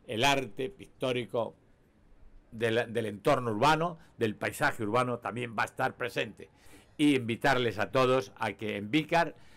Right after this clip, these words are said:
el veintidós y el veintitrés, disfruten de esa actividad cultural, juvenil, que tiene vocación provincial, lógicamente, que tiene vocación nacional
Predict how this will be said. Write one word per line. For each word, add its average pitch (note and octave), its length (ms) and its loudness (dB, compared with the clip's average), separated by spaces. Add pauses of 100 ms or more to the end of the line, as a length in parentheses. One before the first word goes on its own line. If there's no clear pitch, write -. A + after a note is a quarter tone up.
(120)
el B2+ 160 0
veintidós A#2+ 560 0
y A2 40 -2
el G2+ 100 -4
veintitrés, A2 580 -2 (300)
disfruten C3 520 -2
de C#3 80 -2
esa C3+ 140 -2
actividad A#2 600 2 (120)
cultural, C#3 680 2 (220)
juvenil, C3+ 600 2 (280)
que A#2 100 -2
tiene A#2 300 0
vocación A#2 500 -2
provincial, B2 640 0
lógicamente, B2+ 880 -2 (320)
que G2+ 140 -6
tiene A2+ 240 2
vocación G#2 560 -2 (920)
nacional B2 640 0